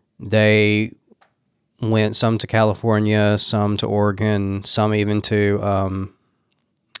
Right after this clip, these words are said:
um, New Mexico when Mexico seceded Texas and the other states down there, um,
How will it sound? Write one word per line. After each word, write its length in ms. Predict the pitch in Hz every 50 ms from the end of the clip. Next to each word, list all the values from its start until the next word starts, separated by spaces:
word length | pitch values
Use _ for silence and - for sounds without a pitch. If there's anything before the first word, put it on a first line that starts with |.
| _ _ _ _ _ _ _ - -
um, 460 | - 98 98 95 92 92 92 92 95 -
New 100 | 107 104
Mexico 680 | 101 104 107 107 - - 95 - 95 90 92 98 113 - _ _ _ _ _ _ -
when 480 | 107 104 101 101 101 98 98 101 110 _ _ -
Mexico 540 | 107 104 98 - - 120 107 98 98 98 - _ _ _ _ _ _ _ _ _ _ -
seceded 640 | - - - - - 113 107 104 101 98 98 98 107 - _ _ _ _ -
Texas 540 | - 117 107 - - - 101 98 98 - -
and 300 | 104 98 95 95 98 - _ _ _ _ _ _ _ _ -
the 80 | - 110
other 140 | 107 104
states 300 | 98 - 113 104 98 -
down 240 | - 113 101 95 95
there, 480 | 104 117 123 113 107 104 110 113 117 123 - -
um, 400 | - - - - - - 123